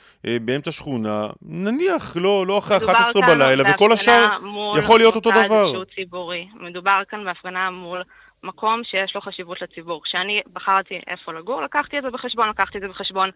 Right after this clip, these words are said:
Speaker 2: כשהשיירה של רכבים של נתניהו עוברת בבוקר, ולקחתי את זה בחשבון כשסוגרים את הרחובות
Speaker 1: את גרה
Speaker 2: כשיש אירועים
Speaker 1: שש, שש
Speaker 2: רשמיים.
Speaker 1: דקות הליכה משם, זה לא בדיוק שם.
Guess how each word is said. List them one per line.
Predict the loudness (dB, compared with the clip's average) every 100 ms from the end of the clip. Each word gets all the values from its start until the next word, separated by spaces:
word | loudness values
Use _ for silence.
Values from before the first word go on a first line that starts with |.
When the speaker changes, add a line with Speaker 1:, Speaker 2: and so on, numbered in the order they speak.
| _ _ _
Speaker 2:
כשהשיירה | -6 -6 -4 -2 0 2 2
של | 0 -10
רכבים | -10 -12 -10
של | -10
נתניהו | -12 -12 -8 -8 -8
עוברת | -8 -10 -10
בבוקר, | 0 0 0 -8
ולקחתי | -2 -2 -2
את | -6
זה | -6
בחשבון | -8 -6 -6
כשסוגרים | -6 -14 -10 -10
את | -8
הרחובות | -8 -6 -2
Speaker 1:
את | 0
גרה | 4 4 4
Speaker 2:
כשיש | 0
אירועים | -2 -4
Speaker 1:
שש, | -2
שש | 0
Speaker 2:
רשמיים. | 0 0
Speaker 1:
דקות | 0 0
הליכה | 0 0 -4
משם, | -2 -6 -6
זה | -6
לא |
בדיוק | -6 -6 -8 -8
שם. | -6 -4 -6